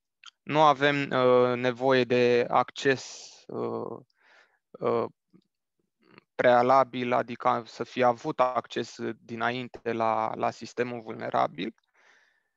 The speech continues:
Și mai sunt exploiturile locale, uh,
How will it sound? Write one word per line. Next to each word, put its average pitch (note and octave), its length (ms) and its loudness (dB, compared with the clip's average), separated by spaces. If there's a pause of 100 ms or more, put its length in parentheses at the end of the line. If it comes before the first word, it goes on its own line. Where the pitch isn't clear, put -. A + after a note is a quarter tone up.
Și - 160 -10
mai E3+ 180 2
sunt F#3+ 220 -4
exploiturile F3 720 2
locale, D#3+ 960 2 (540)
uh, C#3 460 -2